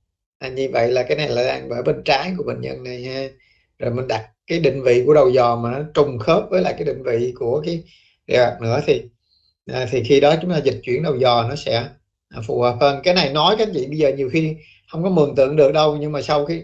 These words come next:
khi mà các anh chị vô thực tế lâm sàng rồi á, chị ta, các anh chị thấy nếu mà mình để cái đầu dò mà cái mặt cơ nó không có đúng á, à, cái, cái xoay đầu dò,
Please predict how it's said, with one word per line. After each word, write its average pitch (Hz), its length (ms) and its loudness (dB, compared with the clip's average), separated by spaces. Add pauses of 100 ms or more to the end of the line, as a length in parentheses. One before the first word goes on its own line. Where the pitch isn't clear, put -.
(140)
khi 151 140 2
mà 147 140 -4
các 160 80 -6
anh 170 120 -6
chị 123 160 -2
vô 143 140 4
thực - 200 -2
tế 180 120 2
lâm 165 160 0
sàng 123 240 -2
rồi 123 160 -2
á, 156 100 -8 (1160)
chị 139 120 -2
ta, 156 340 2 (100)
các 185 80 2
anh 190 100 2
chị 127 100 2
thấy 156 240 2
nếu 196 160 2
mà 165 180 0
mình 131 120 -8
để 127 200 2
cái 156 100 2
đầu 143 180 2
dò 123 220 4
mà 120 120 -4 (100)
cái 170 100 -6
mặt 151 240 -4
cơ 151 200 4
nó 170 100 -2
không 175 160 -8
có 202 60 -2
đúng 220 240 2
á, 330 60 -12 (1400)
à, 151 200 -8
cái, 170 240 -8
cái 170 140 -6
xoay 147 200 2
đầu 127 180 2
dò, 120 260 -2